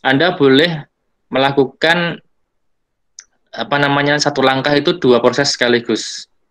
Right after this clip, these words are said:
Tapi proses untuk ini seperti ini, proses untuk mengenolkan dua elemen dengan sebuah leading one itu boleh. Tapi jangan sampai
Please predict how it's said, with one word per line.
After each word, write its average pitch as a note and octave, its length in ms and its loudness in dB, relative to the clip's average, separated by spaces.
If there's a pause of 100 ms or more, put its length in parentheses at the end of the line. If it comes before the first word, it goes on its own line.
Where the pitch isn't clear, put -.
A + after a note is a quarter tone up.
(1040)
Tapi F#3+ 640 2
proses D#3 400 0
untuk D#3+ 400 -2
ini B2 400 -2
seperti A#2+ 400 -2
ini, G#2 240 -4
proses C3+ 320 -2
untuk D#3 240 -2
mengenolkan C#3+ 880 0 (1400)
dua B2+ 280 4
elemen D#3+ 720 0 (400)
dengan B2 240 -2
sebuah B2+ 400 0
leading A#2 240 0
one A2 240 2
itu G2+ 80 -6
boleh. G2+ 480 -6 (480)
Tapi D3 160 2
jangan C#3+ 320 2
sampai C#3 560 -2